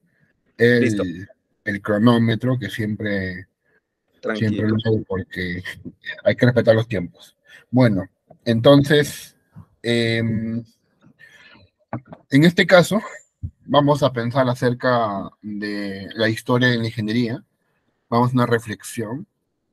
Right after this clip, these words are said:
Speaker 1: Vamos a darle una mirada, eh, teleológica, o sea, dirigida hacia algo, ¿sí? Porque, pues, a diferencia de la historia en sí,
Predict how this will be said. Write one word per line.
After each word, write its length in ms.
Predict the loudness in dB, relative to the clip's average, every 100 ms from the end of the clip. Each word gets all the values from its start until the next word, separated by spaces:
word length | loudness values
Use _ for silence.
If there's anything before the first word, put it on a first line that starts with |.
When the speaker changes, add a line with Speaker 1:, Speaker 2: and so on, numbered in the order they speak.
| _
Speaker 1:
Vamos 300 | -6 0 0
a 60 | 2
darle 220 | 2 2
una 180 | -2 0
mirada, 840 | 0 0 0 0 -2 -4 -10 -14 _ _ _ _ _ _
eh, 140 | -20 _
teleológica, 1080 | -4 -2 -2 0 0 0 -2 -10 -6 -6 -8 _ _ _ _ _ _ _
o 100 | -14
sea, 280 | -4 0 2
dirigida 580 | 0 -4 -6 2 4 4
hacia 340 | 0 -4 0
algo, 340 | 0 -2 -8 -12 _ _ _ _ _ _ _ _
¿sí? 280 | -6 -4 -4 _ _ _ _
Porque, 320 | -10 -8 -10
pues, 260 | -6 -6 0
a 120 | 2
diferencia 480 | 2 4 4 6 4
de 120 | 4
la 80 | 4
historia 400 | 0 -2 -2 0
en 100 | -2
sí, 300 | -2 -4 -4